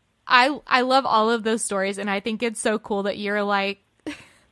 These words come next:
you can fit i-, i-, in your Venn diagram, you're just overlapping like crazy. You're like, "Yep, I've done that adoption. I've done that adoption. I've done that adoption." Um, so that's a lot of fun experience. But like I said at the beginning,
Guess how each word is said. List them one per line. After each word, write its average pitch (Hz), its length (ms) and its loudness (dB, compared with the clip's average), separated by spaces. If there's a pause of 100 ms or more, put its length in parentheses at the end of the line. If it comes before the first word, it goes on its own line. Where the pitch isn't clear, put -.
(440)
you 247 220 2
can 262 220 2
fit 254 240 6
i-, 226 200 4
i-, 240 220 4
in 240 100 2
your 269 140 6
Venn 226 340 4
diagram, 190 960 2
you're 214 180 0
just 214 200 2
overlapping 185 600 2
like 185 180 -8
crazy. 180 300 -2
You're 180 160 -2
like, 190 180 -2
"Yep, 220 160 0
I've 202 120 -2
done 214 160 4
that 247 160 8
adoption. 196 340 0
I've 190 80 -4
done 226 120 4
that 269 200 4
adoption. 190 400 -6
I've 196 120 -2
done 240 160 2
that 240 120 4
adoption." 190 540 2 (420)
Um, 202 580 6
so 240 180 4
that's 220 280 8
a - 100 2
lot 208 220 8
of 254 100 4
fun 254 140 6
experience. 196 720 0
But 202 480 6 (480)
like 202 160 2
I 240 40 6
said 240 180 6
at 240 80 -4
the 294 80 0
beginning, 202 580 2